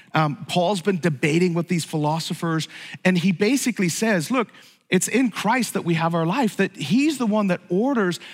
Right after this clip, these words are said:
the times and the seasons." And what he was trying to communicate to them and what we ought to learn from the Bible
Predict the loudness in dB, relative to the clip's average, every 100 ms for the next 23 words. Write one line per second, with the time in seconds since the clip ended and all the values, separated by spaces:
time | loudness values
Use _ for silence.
0 | -8 -4 -2 0 0 0 0 -2 0 0
1 | 2 2 2 2 2 0 0 0 0 0
2 | -2 -2 -2 0 -2 -2 -4 0 2 2
3 | 0 -4 -6 0 2 2 0 0 2 2
4 | 0 0 -2 -2 -2 0 0 2 0